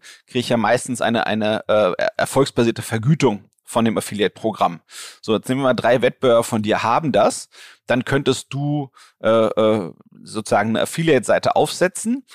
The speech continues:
die wirbt, äh, äh, zum Beispiel in der Suchmaschine oder auf irgendeiner anderen Social-Media-Plattform und holt die Besucher erstmal auf deine Seite. Und dort sind die Werbemittel von deinen Wettbewerbern eingebunden mit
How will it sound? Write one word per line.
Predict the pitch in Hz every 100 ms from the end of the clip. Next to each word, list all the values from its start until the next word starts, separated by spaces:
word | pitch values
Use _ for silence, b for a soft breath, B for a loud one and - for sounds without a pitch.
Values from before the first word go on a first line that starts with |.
| B B -
die | 143 156 151
wirbt, | 104 110 160 202 - - - - - -
äh, | 117 113
äh, | - 107 95 -
zum | 123
Beispiel | 110 107 - 113
in | 85
der | 104
Suchmaschine | 117 - 139 - 127
oder | 104 92
auf | -
irgendeiner | 110 95
anderen | 104 101 90 - _ - -
Social-Media-Plattform | - 107 110 156 170 185 - - - 180 202 320 B B B B
und | 123 156
holt | 196 151
die |
Besucher | 139 165 -
erstmal | 131 135
auf | 123
deine | - 113 143
Seite. | 113 110 123 - - _ B B B
Und | 107 113
dort | 120
sind | - 147
die | 127
Werbemittel | 131 180 208 165 165 143 92 92 -
von | - 135
deinen | 123 123 113
Wettbewerbern | 160 - 135 120 107
eingebunden | 104 110 113 117 127 143
mit | 139 156 -